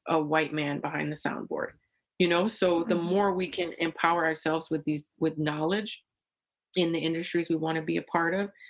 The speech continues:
Speaker 1: the more then we can teach somebody else.
Speaker 2: Right.
Speaker 1: And then you're, like, creating a community, you know, you're creating the culture that you kind of want, want to see.
Speaker 2: Mm-hmm.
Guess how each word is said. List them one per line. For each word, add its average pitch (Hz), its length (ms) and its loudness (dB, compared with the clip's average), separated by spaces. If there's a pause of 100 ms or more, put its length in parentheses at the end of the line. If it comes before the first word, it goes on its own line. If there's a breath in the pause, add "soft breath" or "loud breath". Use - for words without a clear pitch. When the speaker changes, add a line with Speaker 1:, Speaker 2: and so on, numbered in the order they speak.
(240 loud breath)
Speaker 1:
the 175 60 2
more 165 320 2
then 160 200 -2
we 165 100 0
can 165 180 0
teach - 300 -2
somebody 160 340 2
else. - 480 -2 (1080)
Speaker 2:
Right. 202 220 -8 (220)
Speaker 1:
And 170 120 2
then 170 160 2
you're, 170 120 0
like, 160 200 2
creating 175 640 0
a 156 40 -4
community, 151 460 -2
you 156 140 0
know, 160 100 0
you're 160 120 -2
creating 160 800 0
the 165 100 0
culture 160 420 0
that 151 200 0
you 151 200 -2
kind 151 260 0
of 147 100 -6
want, 151 340 -2 (320)
want 165 300 2
to 156 100 -6
see. 156 400 -2 (2250)
Speaker 2:
Mm-hmm. 202 280 -6